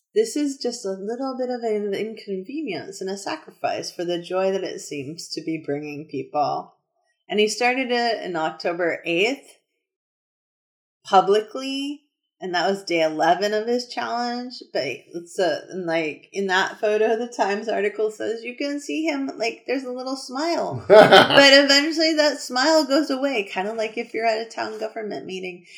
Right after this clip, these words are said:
Speaker 1: And most of, like, the rest of the pictures, he's, like, furrowed brow, and, like, there's a hand on
Speaker 2: <laughs>
Speaker 1: one part of his head, and he's like,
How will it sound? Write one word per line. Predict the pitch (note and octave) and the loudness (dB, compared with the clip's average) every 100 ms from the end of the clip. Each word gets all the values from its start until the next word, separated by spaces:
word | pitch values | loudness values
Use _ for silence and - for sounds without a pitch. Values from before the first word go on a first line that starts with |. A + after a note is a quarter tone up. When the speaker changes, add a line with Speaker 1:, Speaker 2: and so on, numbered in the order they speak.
| - - | -18 -2
Speaker 1:
And | A#3 A#3 A3+ | 4 6 8
most | A3+ D#4 C4+ B3+ | 8 8 6 0
of, | B3 | 2
like, | A3+ A3+ G3+ - | 6 6 4 2
the | B3 C4 - G#3 | 4 4 2 6
rest | A3+ A3+ A#3 | 6 6 -2
of | |
the | A#3 A3+ | -4 -2
pictures, | C4 - A#3 G#3 E3+ - | -6 -4 0 2 2 -4
he's, | G#3+ G3+ | -4 -2
like, | G#3 G3 - _ _ _ - _ _ _ _ | 0 0 -2 _ _ _ -20 _ _ _ _
furrowed | B3 A#3+ A#3 A3 G3+ | 2 4 6 4 2
brow, | A3 A#3 B3 A#3+ G#3+ F3 D#3 - _ _ _ - | 4 4 6 4 4 2 -2 -10 _ _ _ -2
and, | G3+ G3+ G3 F#3+ F#3+ F#3+ | 2 4 4 4 2 2
like, | F#3 F3 - _ _ _ _ G3 | 2 0 -6 _ _ _ _ 0
there's | A3 G#3+ | 2 2
a | |
hand | G#3 A#3 B3 A#3+ G3+ F3+ | 0 0 2 2 2 0
on | F3 G3 F#3+ | -2 0 6
Speaker 2:
<laughs> | D#3 - D#3 | 6 6 4
Speaker 1:
one | A3 A#3+ - | 6 4 2
part | B3+ A#3+ | 2 4
of | A#3 | 2
his | A3 G#3+ - | 2 0 -2
head, | B3+ A3+ A#3 A3+ G#3+ F#3+ F3 F#3 | 0 6 8 8 6 4 2 -2
and | A#3 | -2
he's | A#3 A3+ G#3+ | 0 0 2
like, | G#3 G3+ | 4 2